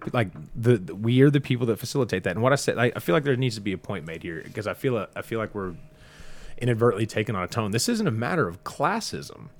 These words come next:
a-, as, as we may seem to be presenting it. It's just a matter of perception in the sense that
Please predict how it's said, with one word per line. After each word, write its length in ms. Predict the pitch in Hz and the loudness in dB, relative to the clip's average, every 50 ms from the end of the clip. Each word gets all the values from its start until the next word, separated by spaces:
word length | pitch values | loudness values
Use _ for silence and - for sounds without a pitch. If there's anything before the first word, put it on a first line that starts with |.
| - - - - - - - | -20 -20 -20 -20 -20 -4 0
a-, 220 | 139 135 - - - | 2 2 2 2 2
as, 300 | 113 113 110 104 104 113 - - | 4 4 4 2 0 -4 -6 -2
as 200 | 110 113 107 107 | 0 0 0 0
we 140 | 107 113 117 | 0 0 2
may 180 | 110 117 123 | 4 4 2
seem 280 | 120 - - 131 131 131 | 2 2 2 2 4 4
to 80 | 123 117 | 2 2
be 160 | 110 107 98 | 2 0 -2
presenting 500 | - - 92 90 90 104 147 202 180 92 | 0 -2 -2 0 2 0 0 0 0 -2
it. 160 | - - - - - - | -4 -8 -14 -16 -16 -10
It's 240 | 78 104 107 - - | -8 -8 -6 -6 -6
just 240 | 123 123 135 - - | -4 -4 -4 0 2
a 40 | 151 | 2
matter 360 | 135 131 135 135 127 117 104 | 2 2 2 2 2 2 2
of 160 | 95 - - | 2 0 -6
perception 760 | - - 85 - - - 196 277 - - - - 64 57 - - - - - - | -10 -8 -8 -8 0 0 0 0 0 -4 -6 -6 -8 -10 -14 -18 -20 -20 -16 -4
in 140 | - 117 117 | -2 0 0
the 80 | 113 | 0
sense 320 | 107 - - 113 110 110 - | 0 0 0 0 0 -2 -2
that 320 | - 104 95 95 92 - | 0 2 2 2 0 -2